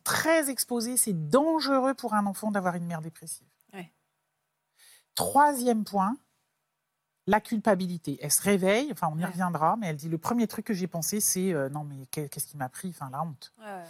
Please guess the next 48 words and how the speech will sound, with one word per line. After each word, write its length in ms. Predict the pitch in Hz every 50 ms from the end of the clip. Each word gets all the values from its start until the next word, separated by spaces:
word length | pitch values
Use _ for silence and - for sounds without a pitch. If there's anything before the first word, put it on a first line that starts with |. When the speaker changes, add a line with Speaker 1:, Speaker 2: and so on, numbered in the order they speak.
| 165 - - - - - -
Speaker 1:
Et 60 | 151
ce 100 | - -
que 120 | - 240
William 520 | 247 233 247 233 226 226 233 214 202 190 175
dit, 220 | 156 165 175 165
c'est 240 | - - - - - _ -
hyper 400 | 269 254 208 - 269 247 220 214
important. 540 | 202 185 - 196 - - - 190 202 240 - _ _ _ _ _ _ _ _ _ _ _ _ _ _ _ _ _ _ _ _
J'ai 240 | - 139 - 180 208
bien 240 | 170 165 226 277 285
vu 180 | 240 240 285 -
qu'elle 200 | - 226 196 180
allait 180 | 165 160 156
mal. 360 | 151 135 143 180 226 240 175 - _ _ _ _ _ _ _ _ _ _ _ _ _ _ _ _ _ -
Elle 200 | - 190 196 202
m'a 140 | 196 190 190
dit 260 | 175 160 175 247 -
qu'elle 200 | - - 208 190
allait 220 | 180 175 170 170 156
mal, 400 | 156 160 175 208 233 202 151 143 _ _ _ _ _ _ _ -
mais 140 | 170 180 165
je 120 | 143 151
l'ai 80 | 170 160
pas 180 | - - 139
cru. 180 | - - - - _ - - _ _ _ _ _ _ _ _ _ _ _ _ _ 202 _ -
Speaker 2:
Mm. 40 | 202
Speaker 1:
Voilà. 180 | 190 175 - - _ _ _ _ - - - - -
Et 40 | 156
ça, 140 | - 262
c'est 140 | 269 - 285
la 100 | 269 247 233
société 420 | - 233 - - 220 202 - 240
dans 120 | 220 208
laquelle 280 | 180 175 160 - 190 185
on 140 | 175 160 135
est. 120 | 127 131 _ _ _ _ _ _ _ _ _ _ _ _ _ _ -
Je 60 | - -
voyais 180 | 226 220 220
bien 140 | 196 233 311
qu'elle 160 | - 311 262
allait 160 | 220 196 190
mal, 340 | 180 175 180 196 233 269 269
elle 140 | 220 185 160
dormait 320 | 180 175 165 165 156 143
pas. 240 | - - 160 180 226 -
Elle 120 | 214 214
m'a 120 | 214 269 302
dit 140 | 220 254